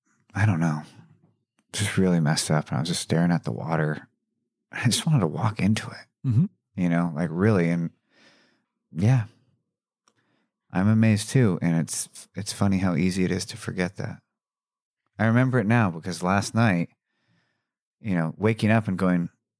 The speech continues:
Speaker 1: "Wow, I feel slightly better than I did yesterday. What a miracle."
Speaker 2: Yeah.
Speaker 1: You know, <laughs> like, patience is one of the, you know, for anyone out there really struggling with their current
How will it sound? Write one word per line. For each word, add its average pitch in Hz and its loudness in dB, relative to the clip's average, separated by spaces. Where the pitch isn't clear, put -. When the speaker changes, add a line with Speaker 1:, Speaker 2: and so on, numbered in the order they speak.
Speaker 1:
"Wow, - -4
I - -14
feel - -14
slightly 82 -8
better 87 -8
than 92 -16
I 92 -14
did 92 -10
yesterday. 101 -10
What 110 -8
a 117 -12
miracle." 117 -8
Speaker 2:
Yeah. - -2
Speaker 1:
You 110 4
know, 110 4
<laughs> - -6
like, - -2
patience - -2
is 104 -10
one 87 2
of 82 4
the, 78 2
you 82 -6
know, 76 -4
for - -4
anyone 85 2
out 95 0
there - -4
really 87 -8
struggling 78 0
with - -10
their 80 -2
current 78 0